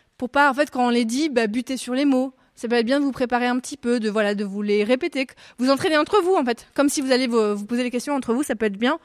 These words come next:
Et ça vous fera que vous serez plus à l'aise pendant l'enregistrement. Et, euh, bah, voilà, vraiment, je vous dis, la question de début et de fin, ça sert à mettre à l'aise l'invité. On est content. Et donc, vraiment, d'avoir le, rappelez-vous, je vous dis, sur, d'avoir le conducteur, donc l'enchaînement des questions, sous les yeux pour savoir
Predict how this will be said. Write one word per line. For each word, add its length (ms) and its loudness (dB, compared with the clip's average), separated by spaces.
Et 140 2
ça 160 2
vous 100 -4
fera 320 -4
que 60 -10
vous 60 -20
serez 120 -10
plus 160 -6
à 60 4
l'aise 260 0
pendant 460 -2
l'enregistrement. 560 -6
Et, 300 0
euh, 100 6
bah, 140 4
voilà, 180 4
vraiment, 380 0
je 60 -14
vous 80 -4
dis, 80 0
la 120 2
question 280 -8
de 80 -4
début 460 2
et 80 -4
de 120 -2
fin, 360 -2
ça 160 -14
sert 160 -4
à 60 2
mettre 260 2
à 40 2
l'aise 200 -2
l'invité. 500 -4
On 140 -4
est 40 -2
content. 280 -6
Et 100 0
donc, 120 0
vraiment, 260 0
d'avoir 200 2
le, 120 0
rappelez-vous, 300 -6
je 60 -12
vous 80 -4
dis, 100 -6
sur, 200 -4
d'avoir 220 0
le 300 0
conducteur, 520 0
donc 240 -4
l'enchaînement 480 -4
des 120 -2
questions, 420 -8
sous 180 -6
les 240 0
yeux 120 0
pour 120 -10
savoir 300 0